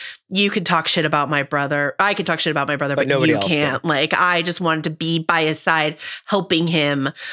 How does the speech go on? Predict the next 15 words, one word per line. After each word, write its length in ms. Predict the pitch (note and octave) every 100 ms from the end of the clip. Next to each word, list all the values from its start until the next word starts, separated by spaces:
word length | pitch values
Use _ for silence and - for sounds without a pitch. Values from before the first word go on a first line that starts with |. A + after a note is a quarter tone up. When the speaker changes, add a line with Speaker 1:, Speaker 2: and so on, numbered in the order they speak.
| -
Speaker 1:
Like, 160 | E3+ E3
that's 180 | F#3+ A3
all 220 | A3+ A#3
I 60 | A#3+
ever, 220 | A3 G3+
he, 140 | A#3
all 220 | B3+ B3 C#4
he 120 | C#4
ever 160 | C4 B3+
wanted 340 | A3 G#3 G#3
was 160 | G3 -
Viserys 440 | G3 G3 F3+ F3+
to 80 | F3+
say, 240 | F3+ E3
"Come 480 | - E3 E3+ E3 E3